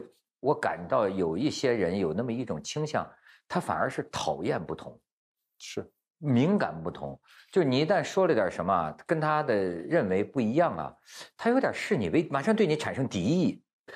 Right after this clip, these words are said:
Speaker 1: 但是不一样，<laughs> 这不正是学习的好机会吗？他为什么不这么想呢？像这个，呃，苏格拉底，对吧？那他的基本盘就是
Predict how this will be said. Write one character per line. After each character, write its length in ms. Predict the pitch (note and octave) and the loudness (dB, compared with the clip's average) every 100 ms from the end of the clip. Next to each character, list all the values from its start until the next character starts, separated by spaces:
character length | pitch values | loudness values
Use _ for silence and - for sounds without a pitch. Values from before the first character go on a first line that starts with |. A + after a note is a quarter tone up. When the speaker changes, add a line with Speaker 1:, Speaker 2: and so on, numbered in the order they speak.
| - | -4
Speaker 1:
但 140 | - | 0
是 80 | D4 | 2
不 80 | D4 | 4
一 80 | D4 | 6
样， 420 | D4+ A3 A#2+ - - - | 6 4 2 -6 -18 -10
<laughs> 240 | - F3+ - | -4 -4 0
这 80 | G3+ | 0
不 140 | F3+ | 2
正 180 | G#3 A#3 | 2 4
是 80 | E3 | 2
学 260 | - A2+ | 2 2
习 140 | F3 B2 | 2 2
的 80 | |
好 160 | A2+ F2+ | 2 0
机 160 | D#2 C3 | 2 2
会 160 | D3+ | 2
吗？ 220 | A2+ E2+ - - _ - | 2 0 -2 -20 _ 0
他 60 | |
为 100 | G#3 | 2
什 100 | G#3 | 4
么 160 | F3 E3+ E3+ - | 2 2 -2 -6
不 80 | - | 0
这 120 | D#3+ | 2
么 80 | A3+ | 2
想 260 | - D#2+ D2+ | 2 -4 -2
呢？ 220 | E2+ E2 _ _ _ _ _ | -4 -4 _ _ _ _ _
像 260 | - C#3 A#2+ | -2 0 4
这 100 | A2+ | 4
个， 340 | G#2+ G#2+ G2+ G#2 G#2 G2 G2 G2 | 6 6 4 4 4 4 2 0
呃， 40 | |
苏 200 | B2 D#3+ | -2 0
格 80 | C#3+ | 2
拉 160 | C#3 | 2
底， 300 | B2+ E2+ D2+ D2+ | 2 0 -4 -2
对 120 | B2 | 2
吧？ 280 | G2+ E2 D2 _ _ _ _ _ _ _ _ _ _ | 2 2 -2 _ _ _ _ _ _ _ _ _ _
那 160 | F3+ | 0
他 280 | - - G3 | 0 0 2
的 80 | F3+ | 2
基 160 | C3+ - | 2 0
本 180 | G#2 | 0
盘 220 | E2 E2+ G#2+ | -2 -4 0
就 160 | A#2 | 0
是 400 | F#2+ F#2 E2 - | 2 4 2 0